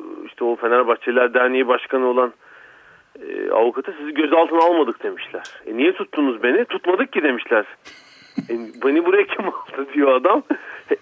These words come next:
kimse çıkmıyor yani. İki saat bir şeyin içinde tutuyorlar. E, herhalde polis, e, minibüsünün içinde.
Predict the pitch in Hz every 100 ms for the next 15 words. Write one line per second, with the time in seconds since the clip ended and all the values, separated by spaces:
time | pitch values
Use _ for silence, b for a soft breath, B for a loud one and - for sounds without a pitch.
0 | _ - 196 - 190 - 190 156 117 120
1 | - 185 175 165 165 _ - 139 139 139
2 | 131 147 143 139 147 143 - 117 113 214
3 | - _ b b b b b - - 101
4 | 98 98 95 95 101 98 92 92 117 107
5 | - - _ - - - - 50 - 104
6 | 107 101 92 101 95 92 - - 107 220